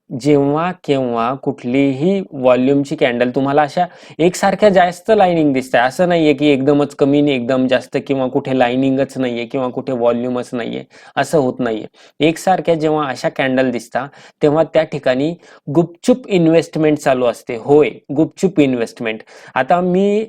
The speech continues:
अ, डेटा बघितला किंवा डेटा काढला, तुम्हाला डा-, डेटा दाखवला की एवढी सगळी एक लाख सदुसष्ट कोटी, लाख कोटी रुपयाची इन्व्हेस्टमेंट झाली, परंतु तुमच्या ते लक्षातच आलं नाही.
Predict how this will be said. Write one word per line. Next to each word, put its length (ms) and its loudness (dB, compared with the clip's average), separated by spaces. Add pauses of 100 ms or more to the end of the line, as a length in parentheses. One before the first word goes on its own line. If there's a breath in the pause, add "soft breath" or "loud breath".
अ, 140 2
डेटा 380 0
बघितला 420 0
किंवा 260 -2
डेटा 320 0
काढला, 320 0
तुम्हाला 340 0
डा-, 220 2 (120)
डेटा 320 0
दाखवला 420 0
की 140 -2
एवढी 260 4
सगळी 400 2
एक 220 2
लाख 140 0
सदुसष्ट 580 0
कोटी, 420 2 (180 loud breath)
लाख 320 0
कोटी 340 4
रुपयाची 340 0
इन्व्हेस्टमेंट 520 2
झाली, 260 -2 (280 loud breath)
परंतु 300 2
तुमच्या 340 0
ते 120 2
लक्षातच 500 0
आलं 240 0
नाही. 140 -8